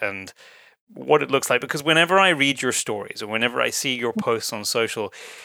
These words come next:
it has this very sort of calm, romantic feel about it that I'm sort of very envious of your life most of the time.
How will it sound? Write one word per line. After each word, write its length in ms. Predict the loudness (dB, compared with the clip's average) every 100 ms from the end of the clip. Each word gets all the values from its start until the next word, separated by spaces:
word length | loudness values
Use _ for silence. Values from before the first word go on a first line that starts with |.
| -18 -10
it 140 | -8 0
has 200 | 2 2
this 160 | 0 0
very 640 | 4 6 8 8 6 4
sort 180 | 0 -2
of 160 | -4
calm, 540 | -4 4 8 8 6 4
romantic 520 | 2 4 2 -2 -8
feel 260 | -2 0 2
about 220 | 4 2
it 60 |
that 100 | 2
I'm 120 | 2 2
sort 200 | -2 0
of 60 |
very 260 | 4 4 6
envious 480 | 2 2 0 0 -4
of 80 |
your 120 | -4 2
life 380 | 6 4 2
most 220 | -8 -8 -10
of 180 | -8
the 80 | -4
time. 220 | -4 -4